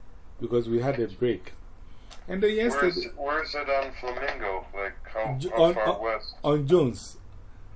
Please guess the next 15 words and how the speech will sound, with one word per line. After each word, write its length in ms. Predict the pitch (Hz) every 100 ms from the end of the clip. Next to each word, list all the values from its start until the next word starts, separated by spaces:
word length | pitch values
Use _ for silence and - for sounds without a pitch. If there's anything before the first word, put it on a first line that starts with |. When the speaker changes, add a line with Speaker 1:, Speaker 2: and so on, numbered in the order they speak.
| -
Speaker 1:
between 420 | 147 - 190 185
Jones 800 | 135 160 165 170 180 - - - - - - -
and 260 | 139 139 135
Flamingo. 600 | 147 131 143 135 107 90 - - - - - - - - - - - - - - - - - - - - - - - - - - -
You, 240 | 151 202 - 185 -
you 200 | 175 190
see 240 | - 254
the 180 | 165 160
Jones, 720 | 139 165 208 226 254 - - - - - - - - - - - - 156
you 120 | 160
see 220 | - 220 143
Jones, 560 | 170 175 175 175 - 147
the, 200 | 135 143 -
the 140 | 127 123
park. 460 | - 175 107 -